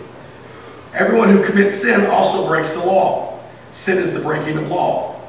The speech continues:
You know that he was revealed so that he may take away sins, and there is no sin in him. Everyone who remains in him does not sin. Everyone who sins has not seen him or known him.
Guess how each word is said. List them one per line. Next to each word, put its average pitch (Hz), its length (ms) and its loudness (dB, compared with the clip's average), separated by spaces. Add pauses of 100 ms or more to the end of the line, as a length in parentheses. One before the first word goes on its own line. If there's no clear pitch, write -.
(260)
You 180 120 -2
know 226 240 6
that 202 200 4
he 196 80 -2
was 185 140 4
revealed 196 520 4
so 196 300 4
that - 360 2
he 185 60 -2
may 170 220 -2
take 180 300 -2
away 139 200 -4
sins, - 720 -4 (260)
and 160 140 -2
there 180 140 4
is - 140 2
no 180 120 0
sin 220 340 0
in 131 80 -2
him. - 320 -6 (540)
Everyone - 400 4
who - 160 4
remains - 400 0
in - 80 -4
him 143 320 0
does 143 220 -6
not - 200 0
sin. - 380 -4
Everyone 180 400 0
who 151 100 -2
sins 151 560 0
has - 160 -6
not - 180 -2
seen 196 280 -2
him 151 180 -2
or 143 100 -4
known 175 300 2
him. - 160 -4